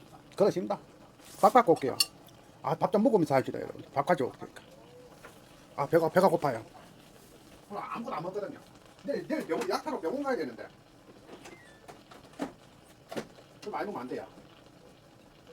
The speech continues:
밥도. 당뇨, 당뇨 좀, 음, 검사한다는 게.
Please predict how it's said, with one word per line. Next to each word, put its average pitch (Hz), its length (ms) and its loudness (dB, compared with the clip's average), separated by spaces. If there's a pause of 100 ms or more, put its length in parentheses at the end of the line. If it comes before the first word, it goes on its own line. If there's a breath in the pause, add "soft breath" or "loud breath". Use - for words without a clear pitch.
(760)
밥도. - 360 -10 (2500)
당뇨, 202 280 -4 (140)
당뇨 196 280 -6
좀, - 200 -6 (260)
음, - 140 -14
검사한다는 151 560 -6
게. - 60 -20